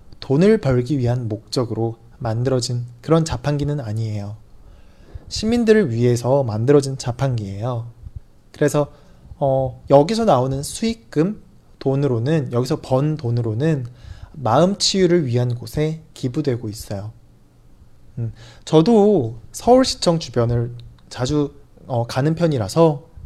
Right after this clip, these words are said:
이걸 한 두 번 정도 이용해 본 적이 있는데요. 저는 그때 처방받은 게 피로해소제, <laughs> 피로해소제라, 어, 뭐 지쳤나 봐요.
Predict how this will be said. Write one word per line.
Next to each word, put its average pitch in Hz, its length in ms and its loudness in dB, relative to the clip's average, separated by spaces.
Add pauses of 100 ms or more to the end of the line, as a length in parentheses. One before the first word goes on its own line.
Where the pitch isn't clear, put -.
이걸 131 380 0
한 160 160 -4
두 - 140 -4
번 185 180 6
정도 123 320 0
이용해 127 320 0
본 117 120 -4
적이 113 180 -4
있는데요. 131 560 -2 (600)
저는 170 480 4 (140)
그때 160 520 6
처방받은 175 680 4
게 123 360 0 (540)
피로해소제, 226 720 2 (360)
<laughs> - 420 -16
피로해소제라, 143 1000 4 (420)
어, 123 80 -6
뭐 120 120 0
지쳤나 185 460 4
봐요. 113 200 2